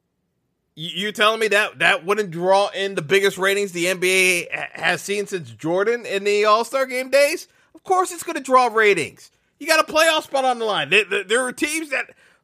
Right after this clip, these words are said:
you know are not making the playoffs that would actually give a shit. The Spurs would actually try.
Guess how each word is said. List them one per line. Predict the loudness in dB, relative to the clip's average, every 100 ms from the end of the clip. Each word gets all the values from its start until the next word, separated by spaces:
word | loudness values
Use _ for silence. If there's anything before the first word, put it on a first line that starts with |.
| -14
you | -6 -4
know | 2 4 6 4
are | 0 -2
not | 0 0 0
making | -4 -4 -8
the |
playoffs | -4 -2 0 0 2
that | 0
would | 0 2
actually | 2 2 0 -8
give | -6 -6
a |
shit. | -6 -6 -6 -10 _ _ _ _ _ _ _ _ _ _ _
The | -4 -2
Spurs | 4 4 4 2
would | 2
actually | 4 2 -6
try. | -6 0 2 2 -2